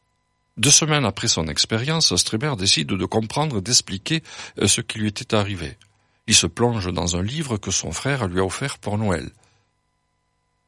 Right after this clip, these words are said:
Il s'intitule « Les ovnis et la science », écrit par deux auteurs anglais, Randalls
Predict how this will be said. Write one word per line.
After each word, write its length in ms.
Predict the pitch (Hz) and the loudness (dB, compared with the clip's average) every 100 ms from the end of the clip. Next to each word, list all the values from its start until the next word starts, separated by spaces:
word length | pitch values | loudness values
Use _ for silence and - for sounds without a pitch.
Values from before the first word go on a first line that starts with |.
| _ | _
Il 60 | - | -2
s'intitule « 720 | - - 80 - 104 117 120 - | -2 -4 -8 -4 -2 0 -4 0
Les 220 | 95 85 | 0 0
ovnis 360 | 78 90 113 - | -2 -4 -6 -2
et 100 | 101 | -2
la 80 | 85 | 2
science », 440 | - - - - - | 2 0 -2 -4 -4
écrit 280 | - - - | -6 -6 -6
par 220 | - 78 | -4 -4
deux 220 | 71 80 65 | -2 -4 -4
auteurs 280 | - 87 | -2 -2
anglais, 400 | 76 71 82 120 135 - - _ | -2 -4 -2 -2 -2 -14 -20 _
Randalls 600 | - 87 92 104 131 - | -4 -2 0 0 2 -2